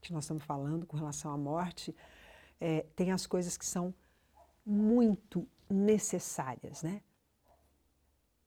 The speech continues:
Se relacionar com as pessoas, né? Se man-, manter-se se relacionando, buscar novas relações, né?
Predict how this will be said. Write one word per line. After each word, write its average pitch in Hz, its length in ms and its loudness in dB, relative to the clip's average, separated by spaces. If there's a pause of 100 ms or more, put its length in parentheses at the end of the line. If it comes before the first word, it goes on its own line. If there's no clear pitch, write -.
(320)
Se - 340 -6
relacionar 185 800 -2
com 170 120 -6
as 170 140 -8
pessoas, - 800 -10 (460)
né? 180 220 -8 (280)
Se - 280 -4
man-, 170 300 0 (240)
manter-se 208 840 2
se - 220 -2
relacionando, 156 920 -2 (360)
buscar 226 840 0 (400)
novas 196 560 2
relações, 165 800 -2 (760)
né? 170 200 -8